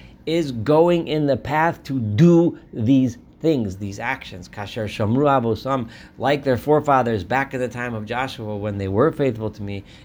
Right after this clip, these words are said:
"imlo," or maybe I will see that no, they will not go in the path of God. Remember, God is introducing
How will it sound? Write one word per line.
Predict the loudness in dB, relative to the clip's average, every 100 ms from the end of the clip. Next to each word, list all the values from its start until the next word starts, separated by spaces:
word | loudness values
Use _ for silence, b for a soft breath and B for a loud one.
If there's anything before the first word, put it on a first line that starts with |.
| -6
"imlo," | -2 2 4 4
or | 4 0
maybe | 2 0 0 -2
I | -2
will | -4 -8
see | -10 -12 -12 B B B
that | -6 -2
no, | 2 4 2 0 B B
they | -8 -6
will | -6
not | -6 -6 -6
go | -6 -4 -6 B B
in | -6 -6
the |
path | -6 -6 -8 -8 -18 -16
of | -12 -8
God. | -6 -8 -12 -18 B B B
Remember, | 0 2 2 0 -4 -10 -8
God | -4 -2
is | -2
introducing | -2 -4 -4 0 0 0 -4